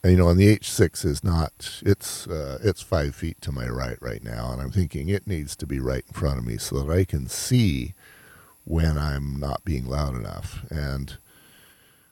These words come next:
I could move that H six over here onto this little table, or I'm thinking maybe I just get a regular mixer and stop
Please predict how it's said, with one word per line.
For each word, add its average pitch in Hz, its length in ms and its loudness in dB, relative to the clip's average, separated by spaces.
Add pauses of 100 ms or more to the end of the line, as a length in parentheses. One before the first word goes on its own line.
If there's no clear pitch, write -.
(140)
I 87 120 -2
could 127 240 2
move 82 220 0
that 67 200 -4
H 69 320 -4
six - 480 -4
over 110 280 8
here 120 300 10
onto 104 220 6
this 95 220 2
little 95 220 4
table, 95 340 8
or 90 380 10
I'm 67 120 -4
thinking 76 380 -6
maybe 69 340 -2
I 67 100 -2
just 65 300 -6
get 78 140 0
a 64 60 -2
regular 65 480 -4
mixer 62 500 -8
and 60 260 -8
stop - 360 -6